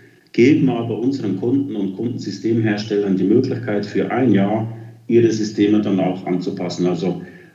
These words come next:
um, um es zu beantworten, ja, man kann das noch ein bisschen rausschieben, ist die Frage, ob das intelligent ist, weil per zwanzig zweiundzwanzig, dreiundzwanzig stehen ja dann neue Angebote im Raum wie Instant Payment.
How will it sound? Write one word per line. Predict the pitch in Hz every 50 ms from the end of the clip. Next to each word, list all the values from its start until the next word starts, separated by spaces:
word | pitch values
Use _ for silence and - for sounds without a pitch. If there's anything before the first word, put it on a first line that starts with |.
| _ _ _
um, | 104 101 107 - -
um | 110 113
es | 113 110
zu | - -
beantworten, | - 101 - 139 139 135 135 135 139 147
ja, | 151 160 139 156
man | 151 139 123
kann | 113 113 123 131 131 131 123 117
das | - 120 113 - 117
noch | 113 110
ein | 113 104
bisschen | 110 110 - - 107 98
rausschieben, | 95 95 - 143 - - - 131 131 123 127 127 127 120 - - - -
ist | - 113 110 107 - -
die | 107
Frage, | - 104 104 101 107 110 113 98
ob | 95 92 -
das | - - 98 -
intelligent | 98 98 95 98 - - 104 101 95 95 95 110 120 131 139 127
ist, | 127 117 113 - -
weil | 107 101 101 101 101 101 - - - - - - _ _ _ _ _ _ _ -
per | - 107 104 104 104 101 101
zwanzig | - - 107 110 113 110 - -
zweiundzwanzig, | - - 120 123 123 123 120 117 113 113 - -
dreiundzwanzig | - - 110 113 113 110 117 113 113 113 110 107 -
stehen | - 110 104 104 107
ja | 104 104
dann | 104 107 104 104
neue | 104 107 104 104 101
Angebote | 101 117 127 131 139 131 120 120 123 - -
im | 117 110 107 107
Raum | 107 110 110 107
wie | 104 -
Instant | - 120 113 - - 120 117 117
Payment. | 113 107 107 107 110 107 110 107 -